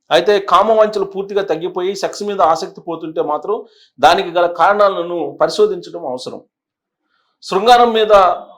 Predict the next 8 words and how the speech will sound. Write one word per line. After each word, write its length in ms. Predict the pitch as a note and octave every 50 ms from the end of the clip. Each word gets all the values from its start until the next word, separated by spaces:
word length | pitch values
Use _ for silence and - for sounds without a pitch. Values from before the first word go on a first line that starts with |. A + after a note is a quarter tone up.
| - D3 F3+
ఆసక్తి 300 | F#3+ - A3+ A3 A3 G#3
తగ్గిపోవడం, 720 | F#3+ F3+ F3 F3+ F#3+ F#3 F#3+ F#3+ F#3+ F#3 F#3 F#3 F#3 - - - _ _ _ _ _ -
తగ్గిపోవడాన్ని 520 | E3 D#3 E3+ - - F#3+ F#3 F#3 F#3 F#3 D3+
గుర్తించడమే 560 | D3+ - - G3 F#3+ F#3+ F3+ F#3 F3+ G3 G#3+
మొదటి 360 | G3 D#3+ D3+ D3 E3+ E3+ E3+ - C#3+
దశ 140 | B2+ - A#2+ G2 - - _ _ _ _ _ _ _ _ _ _ _ _ _ _ _ _ _ _ _ _ _ _ _ _ _ _ _ _ _ _ _ _ _ -
అని 260 | D#3+ F3 G#3 G#3 F#3+
బ్రెజిల్లోని 880 | F3 D#3+ E3+ F3+ F3+ A3 A3+ A3 G#3+ G#3 F#3 F#3+ F#3 E3+ D3 - -